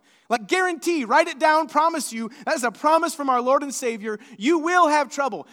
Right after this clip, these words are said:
but don't worry, I give you my peace. Don't worry, I am going to save you.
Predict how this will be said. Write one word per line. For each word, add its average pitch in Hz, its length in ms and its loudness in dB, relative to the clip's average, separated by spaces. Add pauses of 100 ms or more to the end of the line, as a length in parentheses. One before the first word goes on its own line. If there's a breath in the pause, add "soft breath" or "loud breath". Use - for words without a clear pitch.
but 175 360 -4
don't 359 280 4
worry, 240 400 0 (180 loud breath)
I 285 140 4
give 285 240 -4
you 269 140 -2
my 240 160 -2
peace. 208 280 -10 (160 loud breath)
Don't 339 300 4
worry, 262 340 2 (220 loud breath)
I 294 120 6
am 311 180 0
going 269 200 0
to 226 100 -6
save 247 280 -4
you. 143 160 -10